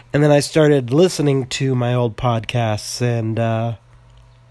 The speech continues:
I don't know. I just didn't like the way I sounded. I kind of, I guess I Me Too'd myself. You know what I mean? I Me Too'd myself. I took a step back and considered how I treat the feminine.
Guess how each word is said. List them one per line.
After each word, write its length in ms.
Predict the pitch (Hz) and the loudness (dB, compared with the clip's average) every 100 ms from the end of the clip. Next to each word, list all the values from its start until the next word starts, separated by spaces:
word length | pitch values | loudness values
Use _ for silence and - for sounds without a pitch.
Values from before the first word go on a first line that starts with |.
| - _ _ _ _ _ - - _ _ _ - | -20 _ _ _ _ _ -20 -20 _ _ _ -6
I 140 | 151 | 2
don't 160 | 185 143 | 4 2
know. 300 | 107 143 92 | 0 0 -2
I 140 | 101 | -4
just 200 | 131 143 | -4 -2
didn't 200 | - 147 | 0 0
like 220 | 135 143 135 | 0 -2 0
the 80 | |
way 200 | 123 123 | 0 0
I 40 | 117 | -2
sounded. 540 | - 120 127 113 98 - - - - - - - - - - _ - | -2 -2 0 -2 -8 -14 -20 -20 -20 -20 -20 -20 -20 -20 -20 _ -8
I 60 | |
kind 240 | 139 180 175 | 2 4 6
of, 300 | 160 120 - 143 | 4 0 -8 -2
I 60 | |
guess 180 | 156 190 | 0 2
I 80 | 220 | 0
Me 300 | 156 165 165 | 4 2 0
Too'd 360 | - 170 160 | 0 2 2
myself. 560 | 127 117 - 104 90 - | 2 -2 -2 -6 -8 -6
You 80 | 135 | 0
know 80 | 165 | 2
what 60 | |
I 60 | 165 | 2
mean? 280 | 165 170 175 - - - - - - - - - _ - - | 2 0 -2 -12 -16 -14 -14 -14 -16 -16 -20 -20 _ -14 -2
I 80 | |
Me 200 | 151 190 | 2 2
Too'd 240 | 202 214 185 | 0 0 2
myself. 420 | 139 123 117 110 | 2 0 -2 -2
I 60 | 131 | -2
took 220 | 185 170 | -2 -4
a 40 | |
step 360 | 165 - 175 175 | -2 2 2 4
back 580 | 139 139 123 - - - | 2 2 -4 -8 -18 -8
and 160 | 131 127 | -6 -4
considered 580 | 135 127 156 147 135 | -4 0 2 2 2
how 420 | 127 127 123 120 - | 2 2 2 0 -4
I 160 | 120 131 | -4 -4
treat 420 | - 151 131 - | -2 -2 -2 -4
the 80 | 127 | -6
feminine. 540 | - 131 110 101 92 | 0 0 0 -4 -8